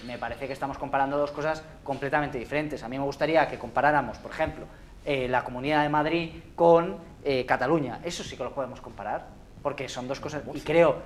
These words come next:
que cuando estamos comparando setenta y siete mil millones de deuda de la Comunidad de Cataluña, por ejemplo, y un déficit, y a un aumento de impuestos, y una pérdida de empresas, etcétera,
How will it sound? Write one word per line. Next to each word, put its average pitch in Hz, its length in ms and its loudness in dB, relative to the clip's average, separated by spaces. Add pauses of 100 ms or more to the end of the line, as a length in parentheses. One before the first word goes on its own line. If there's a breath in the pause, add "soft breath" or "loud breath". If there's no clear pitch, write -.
que 147 100 -2
cuando 127 280 0
estamos 143 280 -4
comparando 151 600 4 (120)
setenta 135 480 -2
y 127 60 0
siete 135 300 -2
mil 151 480 -6
millones 151 380 -2
de 143 120 0
deuda 165 320 6
de 123 60 2
la 120 160 2
Comunidad 131 680 2
de 127 500 0
Cataluña, 139 440 2
por 120 120 -4
ejemplo, 147 440 -4 (340 loud breath)
y 139 100 0
un 143 220 0
déficit, 175 560 0 (240 loud breath)
y 139 500 0
a 139 80 4
un 156 160 2
aumento 156 380 2
de 151 80 0
impuestos, 156 600 2 (220 loud breath)
y 156 80 0
una 151 220 4
pérdida 156 380 4
de 147 60 2
empresas, 151 580 0 (220 loud breath)
etcétera, 175 680 2